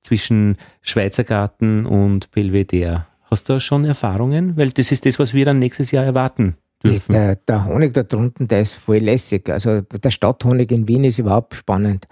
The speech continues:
Speaker 2: Du hast einfach die Spaltung, was vor der, vor der Linde ist und nach der Linde. Ja, vor der Linde hast du einen ganz einen blumigen,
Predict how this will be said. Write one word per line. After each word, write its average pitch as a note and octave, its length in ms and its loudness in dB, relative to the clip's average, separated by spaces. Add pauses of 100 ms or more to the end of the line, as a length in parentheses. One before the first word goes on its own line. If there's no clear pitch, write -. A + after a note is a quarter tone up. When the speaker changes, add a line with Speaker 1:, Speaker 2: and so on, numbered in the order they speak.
(500)
Speaker 2:
Du A2 160 2
hast B2+ 200 0
einfach A#2+ 220 -2
die - 140 -2
Spaltung, C3 680 -2
was A#2 300 0
vor B2+ 400 -2
der, C#3 440 2 (340)
vor C3 200 0
der D3 120 0
Linde C#3+ 440 2
ist C#3+ 160 -2
und C#3+ 80 0
nach A2+ 220 -2
der C3+ 120 0
Linde. A2 400 2 (640)
Ja, B2+ 140 2
vor - 400 -2
der D3+ 120 2
Linde C#3+ 340 2
hast A#2+ 200 0
du B2 60 0
einen A#2+ 120 -4
ganz D3+ 340 -2
einen C#3 120 -2
blumigen, C#3+ 720 0